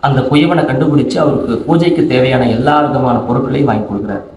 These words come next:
இருந்தாலும் அவர் அதையெல்லாம் ஏற்ற மறுத்து, "என்னைக்கும் எங்கிட்ட என்ன இருக்கோ அதை வச்சு நான் செய்யக்கூடிய அந்த அன்பான பூஜை தான் இந்த பெருமாளோட ஏத்துப்பாரு" அப்படின்னு சொல்லி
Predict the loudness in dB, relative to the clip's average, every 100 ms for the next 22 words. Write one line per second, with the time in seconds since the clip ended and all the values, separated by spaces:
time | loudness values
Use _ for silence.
0 | -20 _ _ _ -2 2 4 4 4 2
1 | 2 0 0 2 2 2 2 2 2 0
2 | 0 0 0 -4 -8 -16 -10 0 2 4
3 | 4 2 2 2 2 2 2 2 2 4
4 | 2 0 0 0 0 -2 -2 -2 -2 -2
5 | 0 2 2 2 2 2 2 2 0 -2
6 | -4 -2 0 0 2 0 2 2 2 2
7 | 2 2 0 -2 0 2 2 0 0 -2
8 | -2 -2 -2 -4